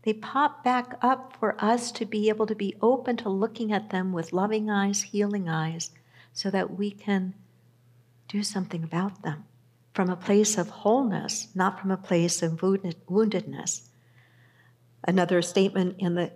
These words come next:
this chapter that I like is this: "Acceptance is not resignation." Acceptance is not resignation.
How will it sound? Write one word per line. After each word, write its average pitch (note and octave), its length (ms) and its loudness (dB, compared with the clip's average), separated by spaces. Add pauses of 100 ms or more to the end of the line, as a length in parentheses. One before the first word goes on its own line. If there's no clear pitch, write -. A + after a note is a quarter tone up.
this F3+ 220 -2
chapter G3 400 0
that E3+ 160 0
I E3 120 2
like E3+ 440 -4
is F3 240 -2
this: D#3+ 460 0 (440)
"Acceptance G3 1000 0
is G3 240 2
not G3 640 2 (240)
resignation." G3 880 0 (2250)
Acceptance A#3 840 0
is F3+ 220 0
not F#3+ 420 2
resignation. F3 920 -2